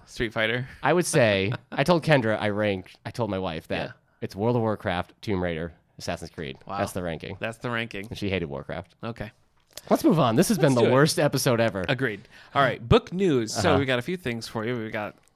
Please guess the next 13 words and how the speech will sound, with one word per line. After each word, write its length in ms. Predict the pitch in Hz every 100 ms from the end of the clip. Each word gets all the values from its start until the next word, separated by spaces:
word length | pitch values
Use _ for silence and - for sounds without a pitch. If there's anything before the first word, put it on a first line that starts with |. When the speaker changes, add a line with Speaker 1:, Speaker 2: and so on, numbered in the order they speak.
| -
Speaker 1:
uh, 240 | 110 110 -
upcoming 400 | 127 - 127 117
from 160 | 120
the 40 | 113
publishing 380 | 123 117 - 123
world, 240 | 117 113 -
and 320 | 196 175 156
we 100 | 139
wanted 220 | 151 139
to 80 | 135
mention 400 | 127 127 123 113
that 180 | 110 -
the 220 | 104